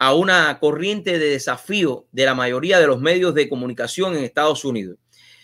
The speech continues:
que se unen a campañas de desinformación y un ferro control desde las principales fuentes, agencias de noticias, televisión tradicional, radiodifusión,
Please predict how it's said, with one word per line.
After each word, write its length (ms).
que 120
se 180
unen 280
a 80
campañas 500
de 100
desinformación 960
y 80
un 100
ferro 400
control 680
desde 320
las 180
principales 1080
fuentes, 680
agencias 640
de 80
noticias, 640
televisión 720
tradicional, 720
radiodifusión, 1080